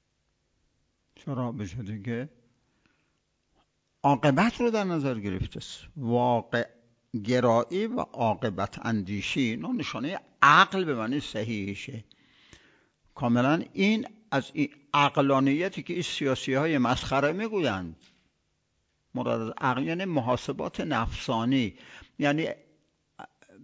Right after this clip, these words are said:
به اصطلاح پیروی از هوای نفس با محاسبه، معنیش این است.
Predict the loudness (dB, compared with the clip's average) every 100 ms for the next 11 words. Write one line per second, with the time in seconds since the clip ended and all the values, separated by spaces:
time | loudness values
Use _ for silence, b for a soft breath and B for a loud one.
0 | -8 -4 -2 -2 -4 -4 2 4 4 4
1 | 2 0 0 -4 -4 -4 -2 -2 -4 -4
2 | -2 -4 -4 -2 0 0 2 0 2 0
3 | 4 4 2 -2 -8 -14 _ _ _ _
4 | _ -4 2 2 2 -2 -6 -6 -12 -16